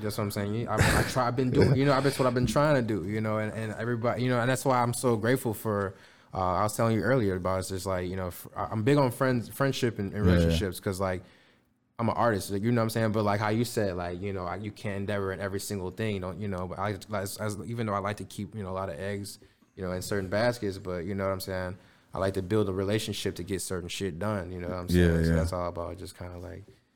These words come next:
Speaker 1: you know,
Speaker 2: Man, that's, that's
Speaker 1: having
Speaker 2: it,
Speaker 1: people
Speaker 2: bro.
Speaker 1: in different pockets, you feel me?
Speaker 2: For sure. That was a cold ass video though. Shout out to
Speaker 1: For real.
Speaker 2: him.
Speaker 1: You know what I'm saying?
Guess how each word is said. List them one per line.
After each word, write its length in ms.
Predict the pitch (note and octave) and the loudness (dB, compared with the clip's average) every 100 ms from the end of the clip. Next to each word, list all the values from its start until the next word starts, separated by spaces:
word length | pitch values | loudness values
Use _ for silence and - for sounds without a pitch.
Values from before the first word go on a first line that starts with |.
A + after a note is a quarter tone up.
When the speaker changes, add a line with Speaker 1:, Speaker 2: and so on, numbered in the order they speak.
| _ - | _ -18
Speaker 1:
you 60 | |
know, 140 | - - G2+ _ _ _ _ _ _ | -16 -16 -18 _ _ _ _ _ _
Speaker 2:
Man, 240 | E2+ F2 E2 | -2 0 2
that's, 200 | E2 - | 0 0
that's 220 | E2+ E2 | 0 2
Speaker 1:
having 180 | E2+ F#2+ | 6 6
Speaker 2:
it, 20 | |
Speaker 1:
people 200 | F2+ D#2+ | 4 0
Speaker 2:
bro. 60 | F2 | 0
Speaker 1:
in 60 | |
different 260 | F2 - G#2+ | -2 -6 -4
pockets, 360 | G2 F#2 D#2 F#2 | -2 -2 -6 -10
you 60 | |
feel 160 | E2+ F2+ | -10 -8
me? 180 | F2 F#2 | -8 -6
Speaker 2:
For 120 | - | 0
sure. 420 | D#2+ F#2+ F#2+ D#2+ - - _ _ _ _ _ _ | 4 8 8 6 2 -12 _ _ _ _ _ _
That 80 | F2+ | 2
was 100 | G2+ | 4
a 60 | F2 | 6
cold 240 | F#2 E2 | 6 6
ass 160 | D#2+ D#2+ | 6 4
video 340 | G#2 F#2 D#2 | 4 4 2
though. 160 | C#2+ D#2 | 0 -4
Shout 260 | - F#2+ | -2 0
out 80 | E2+ | 0
to 60 | D#2 | 2
Speaker 1:
For 120 | G2 | 2
real. 100 | G2+ | 2
Speaker 2:
him. 100 | E2 - - _ _ | 2 -4 -18 _ _
Speaker 1:
You 80 | F#2 | -6
know 180 | F#2+ F#2+ | -4 -2
what 100 | F#2 | -2
I'm 220 | F#2+ | -4
saying? 0 | F#2+ | -4